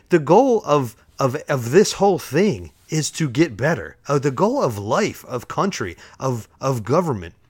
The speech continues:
is to improve on things. Not stay stagnant, not get worse. Let's not get worse. Let's not stay with the si-, with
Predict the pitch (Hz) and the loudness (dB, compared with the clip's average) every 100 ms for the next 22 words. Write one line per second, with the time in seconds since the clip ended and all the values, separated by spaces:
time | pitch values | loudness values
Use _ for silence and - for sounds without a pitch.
0 | _ _ 160 - - 175 160 139 _ - | _ _ -4 -4 -4 -4 -4 -6 _ 0
1 | 180 175 - 233 294 185 78 - - _ | 2 2 2 4 6 4 -2 -14 -20 _
2 | _ _ _ 123 113 92 - 107 78 78 | _ _ _ -6 -6 -6 -6 -6 -6 -14
3 | - - _ _ _ _ _ _ 139 196 | -18 -20 _ _ _ _ _ _ -2 -2
4 | - - 262 - - 127 127 147 202 104 | -2 -4 -2 -2 -2 -2 -2 -4 -6 -4
5 | 170 196 175 180 139 202 254 - - - | -6 0 0 0 0 -2 -2 -2 -10 -14
6 | - _ _ _ _ _ - 185 - 175 | -20 _ _ _ _ _ 0 0 2 4
7 | 220 180 196 226 139 175 233 95 - - | 4 4 0 -2 0 2 2 0 -8 -14
8 | - _ _ _ 180 190 - 208 208 - | -18 _ _ _ -4 -2 -2 -2 -2 -4
9 | - - 196 196 170 - _ 139 135 190 | -4 0 0 0 -4 -10 _ -4 0 0
10 | - - 160 165 | 0 0 0 -2